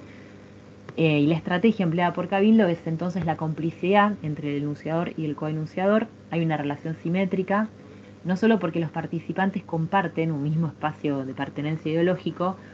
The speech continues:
sino porque, eh, que, que está marcado por un nosotros inclusivo, sino porque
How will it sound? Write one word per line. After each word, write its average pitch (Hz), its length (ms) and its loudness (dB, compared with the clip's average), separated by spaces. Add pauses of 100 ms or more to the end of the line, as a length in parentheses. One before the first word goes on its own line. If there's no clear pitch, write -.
(400)
sino 185 220 2
porque, 185 420 2 (540)
eh, 147 540 0 (340)
que, - 80 -14
que - 160 -10
está 190 100 2
marcado 185 480 6
por 147 160 -2
un 156 140 0
nosotros 156 460 -8
inclusivo, 180 680 0
sino 185 300 -4
porque 180 480 -4